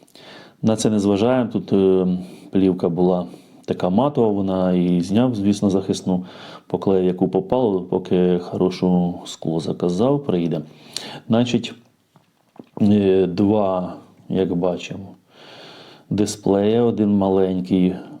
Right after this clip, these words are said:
один тридцять три дюйма спереді, він, е, не,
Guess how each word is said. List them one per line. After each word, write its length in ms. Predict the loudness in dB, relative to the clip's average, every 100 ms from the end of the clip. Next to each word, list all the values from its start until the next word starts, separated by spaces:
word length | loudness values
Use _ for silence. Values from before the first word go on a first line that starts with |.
| -6
один 440 | -2 0 0 -2 0
тридцять 500 | -2 -2 -4 -8 -4
три 240 | 0 0
дюйма 420 | 2 4 4 0
спереді, 680 | -2 0 2 2 0 0 -2 -6 -20 -20 -14 -2
він, 300 | 2 4 4
е, 300 | 4 4 4
не, 460 | 4 4 4 2